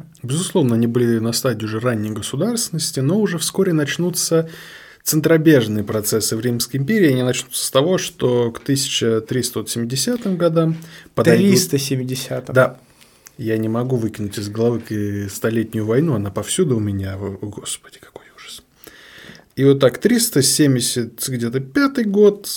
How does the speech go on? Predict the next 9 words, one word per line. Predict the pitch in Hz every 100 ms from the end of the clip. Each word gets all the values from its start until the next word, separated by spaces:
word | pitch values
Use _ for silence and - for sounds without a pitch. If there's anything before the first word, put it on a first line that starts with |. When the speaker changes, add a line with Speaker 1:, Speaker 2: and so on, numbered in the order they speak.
| -
Speaker 1:
около | 147 143 147
того, | 147 202 220 214 - - - - - _ _
к | - 151 -
готам, | 135 123 190 247 190 117 107 -
а | 123 120 117
короле-, | 123 127 170 233
ну, | 170 220 233 -
так | 139
сказать, | - - 135 135